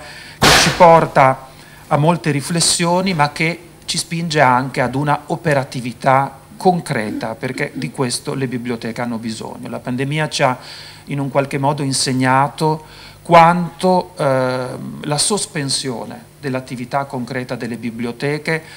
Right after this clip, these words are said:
abbia danneggiato tantissimi, tantissime parti della nostra società, abbia danneggiato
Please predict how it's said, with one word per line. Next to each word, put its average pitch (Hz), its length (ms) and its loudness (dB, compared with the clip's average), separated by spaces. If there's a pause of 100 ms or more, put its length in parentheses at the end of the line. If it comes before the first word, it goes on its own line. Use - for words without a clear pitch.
(140)
abbia 139 520 0
danneggiato 143 1000 0
tantissimi, 165 920 -6 (440)
tantissime 147 520 -2
parti 117 720 -2 (240)
della 127 220 0
nostra 120 360 -4
società, 127 500 -6
abbia 117 220 -4
danneggiato 131 920 -2